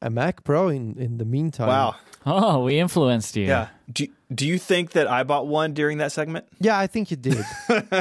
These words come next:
Speaker 2: I did not.
Speaker 3: He's probably returned it already,
Speaker 2: Did
Speaker 3: though.
Speaker 2: not.
Speaker 1: Yeah, it's probably bought two of them because then he gotta figure out, and he's gonna break one of them because that's what he does.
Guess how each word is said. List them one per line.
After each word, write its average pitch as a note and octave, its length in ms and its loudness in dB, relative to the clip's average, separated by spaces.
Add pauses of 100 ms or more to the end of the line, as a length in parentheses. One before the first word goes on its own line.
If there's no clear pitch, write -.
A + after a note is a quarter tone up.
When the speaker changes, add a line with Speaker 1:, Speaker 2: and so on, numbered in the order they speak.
(520)
Speaker 2:
I B2 220 -8
did A#2+ 140 -6
not. A#2 260 -4
Speaker 3:
He's C3+ 140 -4
probably E3 340 2
returned B2 440 2
it A2 100 2
already, G#2 320 0
Speaker 2:
Did F#2+ 100 0
Speaker 3:
though. F2+ 120 0
Speaker 2:
not. F2+ 240 -8 (300)
Speaker 1:
Yeah, C#3+ 340 2
it's D3+ 120 0
probably G3+ 320 2
bought D3 440 -2 (120)
two C#3+ 340 2
of D3 200 -4
them F3 380 0
because C#3+ 260 -4
then B2+ 160 0
he B2 80 -2
gotta A2+ 240 -2
figure A#2 320 -2
out, A2 120 0
and C#3 80 0
he's C#3 120 0
gonna E3 160 2
break C3 420 0
one E3 220 0
of D3+ 120 -6
them E3 220 2
because C3+ 200 -2
that's B2 200 -4
what A#2 140 -2
he B2 40 -8
does. - 460 -10